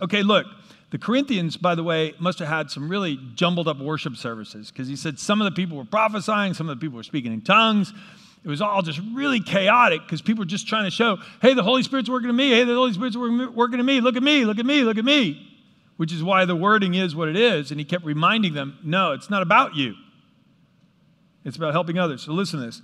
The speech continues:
So he said, "When you meet together, one person will sing, another will teach, another will tell some special revelation that God has given. One will speak in tongues, another will interpret what's being said, but everything is done,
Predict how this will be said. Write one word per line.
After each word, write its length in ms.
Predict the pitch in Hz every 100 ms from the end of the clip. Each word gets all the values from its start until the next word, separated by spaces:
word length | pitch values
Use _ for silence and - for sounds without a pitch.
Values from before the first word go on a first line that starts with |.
| _ _ _ _
So 140 | -
he 60 | 175
said, 200 | 190 170
"When 140 | 214
you 80 | 302
meet 220 | 294 233
together, 440 | 170 135 117 151 202 -
one 200 | 143 247
person 280 | 285 220 262
will 100 | 262
sing, 320 | 160 120 143
another 260 | 135 156
will 140 | 247 254
teach, 400 | - 131 147 - -
another 320 | 156 175 220
will 140 | 208
tell 200 | - 175
some 200 | 180 196
special 400 | 165 - 160 190
revelation 560 | 180 202 196 143 135 160
that 80 | 156
God 240 | 143 175
has 80 | 143
given. 320 | 139 123 156 - _ -
One 120 | 147
will 60 | 190
speak 240 | - 240
in 100 | 240
tongues, 400 | 208 147 151 156
another 280 | 139 156 180
will 40 |
interpret 420 | 175 - 185 202 196 -
what's 200 | 180 170
being 220 | 190 196
said, 380 | - 151 127 123
but 100 | 123 _ _
everything 400 | 190 208 165 139
is 140 | 123 107
done, 420 | 127 127 131